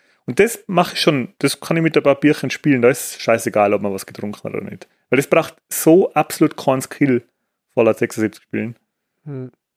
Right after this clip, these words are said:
Speaker 1: Das ist vielleicht, ah, okay. Ja, wenn du, du,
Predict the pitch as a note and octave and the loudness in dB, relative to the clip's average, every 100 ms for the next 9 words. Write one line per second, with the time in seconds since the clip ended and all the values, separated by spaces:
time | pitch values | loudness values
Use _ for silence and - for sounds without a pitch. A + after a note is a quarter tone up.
0 | - F#3 A#3+ B3 A#3 E3+ - D#3+ - C#3+ | -2 0 0 0 4 2 2 -6 -4 -2
1 | C3+ - - _ - _ _ _ _ _ | -2 -6 -14 _ -20 _ _ _ _ _
2 | - - G3+ A2+ - _ _ _ _ _ | -6 0 0 0 -6 _ _ _ _ _
3 | _ _ - D#3 B2+ B2+ B2+ C#3 D3 D3 | _ _ -6 0 0 2 0 2 2 0